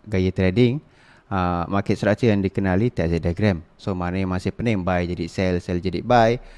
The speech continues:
mari bersama-sama kami di R T F T T, eh, sama-sama kita mempelajari, memahami market structure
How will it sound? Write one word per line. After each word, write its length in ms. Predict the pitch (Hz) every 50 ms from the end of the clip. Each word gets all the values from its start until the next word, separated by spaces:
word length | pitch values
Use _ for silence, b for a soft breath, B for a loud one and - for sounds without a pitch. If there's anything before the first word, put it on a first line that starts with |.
| B B B B
mari 320 | B 120 135 139 131 117 107
bersama-sama 480 | 104 - 104 101 98 - 104 98 95
kami 400 | - 98 101 123 135 117 104 92
di 80 | 98 76
R 160 | 78 85 87
T 160 | - - 78
F 80 | 82 -
T 80 | 87
T, 400 | 82 - - 120 135 147 160 147
eh, 160 | 113 123 151 -
sama-sama 400 | - 101 95 - 92 101 104 98
kita 320 | - 98 - - 107 95
mempelajari, 800 | 92 92 90 87 - - 90 85 80 78 78 82 85 107 135 135
memahami 560 | 113 107 95 85 85 85 85 85 82 90 92
market 320 | 87 85 85 - - 78 -
structure 400 | - - - - - - 131